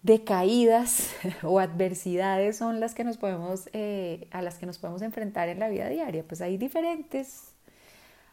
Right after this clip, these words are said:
Hay ti-, hay ad-, adversidades de tipo físico, como enfermedades, un accidente, una discapacidad,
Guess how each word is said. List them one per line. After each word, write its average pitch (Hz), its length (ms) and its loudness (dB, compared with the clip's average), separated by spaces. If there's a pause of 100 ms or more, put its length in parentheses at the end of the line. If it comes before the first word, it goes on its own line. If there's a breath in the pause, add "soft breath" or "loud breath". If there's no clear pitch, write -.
Hay 185 120 0
ti-, 202 260 -2
hay 190 120 0
ad-, 185 240 -4
adversidades 190 600 -2
de 190 80 -4
tipo 175 600 -6
físico, 269 680 -2
como 170 380 -6
enfermedades, 175 840 -6
un 175 100 -8
accidente, 185 540 -6
una 165 160 -6
discapacidad, 175 800 -8